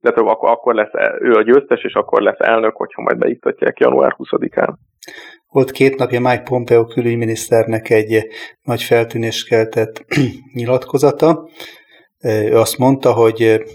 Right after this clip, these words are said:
Speaker 2: mindenkinek, mindenkit biztosíthat arról, hogy zökkenőmentes átmenet lesz, á-, hatalom átadás lesz a jelenlegi, ö, vezetés részéről a második Trump adminisztráció számára.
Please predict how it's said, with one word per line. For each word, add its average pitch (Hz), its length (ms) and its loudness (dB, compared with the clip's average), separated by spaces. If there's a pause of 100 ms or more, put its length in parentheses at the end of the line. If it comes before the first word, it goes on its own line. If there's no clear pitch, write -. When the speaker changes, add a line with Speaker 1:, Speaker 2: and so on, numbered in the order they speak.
(520)
Speaker 2:
mindenkinek, 117 840 -4 (400)
mindenkit 117 400 -2
biztosíthat 113 640 0
arról, 123 420 4
hogy 107 460 2 (880)
zökkenőmentes 110 1160 0 (500)
átmenet 113 640 -4
lesz, 117 340 2
á-, 113 180 0
hatalom 107 440 -4
átadás 107 600 -4
lesz 139 380 0 (540)
a 113 100 -4
jelenlegi, 110 800 0 (140)
ö, 117 400 0
vezetés 110 520 0
részéről 131 840 2 (260)
a 131 240 2
második 120 540 -4
Trump 113 280 -4
adminisztráció 110 920 -2
számára. 104 680 -2